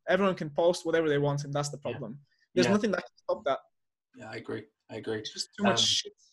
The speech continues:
Speaker 1: you know, uh, kind of mixed with too much good stuff.
Speaker 2: Yeah, there's no bullshit filter, basically, and that's the
Speaker 1: Yeah,
Speaker 2: problem.
Speaker 1: yeah. There's not much you
Speaker 2: Um,
Speaker 1: can do about that.
Speaker 2: yeah,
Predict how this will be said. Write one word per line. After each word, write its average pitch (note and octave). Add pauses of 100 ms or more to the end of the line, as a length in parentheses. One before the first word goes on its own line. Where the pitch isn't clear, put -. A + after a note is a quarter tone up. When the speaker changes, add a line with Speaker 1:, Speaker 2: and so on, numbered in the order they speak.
Speaker 1:
you E3
know, D3+ (100)
uh, C#3+ (640)
kind F3
of E3
mixed G3
with F3 (280)
too F#3
much D3
good F3
stuff. - (360)
Speaker 2:
Yeah, B2+
there's B2
no C3
bullshit B2+
filter, G#2
basically, G#2
and G2+
that's -
the -
Speaker 1:
Yeah, F#3
Speaker 2:
problem. F#3
Speaker 1:
yeah. F3+ (460)
There's F3
not G#3
much G3+
you -
Speaker 2:
Um, -
Speaker 1:
can D#3+
do F3+
about -
that. - (160)
Speaker 2:
yeah, B2